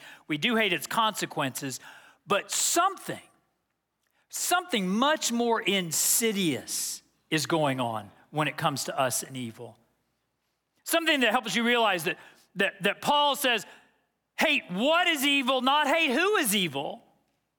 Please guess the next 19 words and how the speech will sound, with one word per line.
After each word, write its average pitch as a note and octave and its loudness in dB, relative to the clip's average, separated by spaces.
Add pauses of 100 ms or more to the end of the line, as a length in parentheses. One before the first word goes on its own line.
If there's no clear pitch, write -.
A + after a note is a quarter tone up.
(800)
And G3 0
this G#3+ 0
really D4 0
insidious C4+ 2
thing D#3+ 0
that D#3+ -12
goes G#3 0
on C#3+ -4
with B2+ -6
us C4 0 (1040)
and D3+ -4
with B2+ -8
evil, A#3+ -2
that D#3 -4
we D#3+ 0
don't A#3+ 0
really D#4+ 2
hate C#3 -4
it. - -12